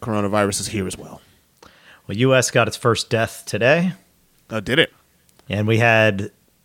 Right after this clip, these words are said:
Speaker 2: three cases reported before that, and this was not one of those reported cases.
Speaker 1: Uh-oh.
Speaker 2: Um, yeah,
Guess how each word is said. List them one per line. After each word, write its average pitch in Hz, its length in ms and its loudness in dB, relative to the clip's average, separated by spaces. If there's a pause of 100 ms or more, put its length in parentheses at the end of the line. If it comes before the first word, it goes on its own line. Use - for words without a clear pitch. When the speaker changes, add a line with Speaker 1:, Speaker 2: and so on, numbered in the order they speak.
Speaker 2:
three 139 440 0
cases 135 560 0
reported 117 360 0
before 107 280 0
that, 156 320 2 (640)
and 101 240 0
this 107 180 -2
was 98 220 -4
not 110 340 4
one 107 160 -2
of 101 60 -4
those 98 240 -4
reported 98 480 -6 (220)
cases. - 500 -4 (380)
Speaker 1:
Uh-oh. 98 320 -2 (260)
Speaker 2:
Um, 117 800 0 (120)
yeah, 196 600 0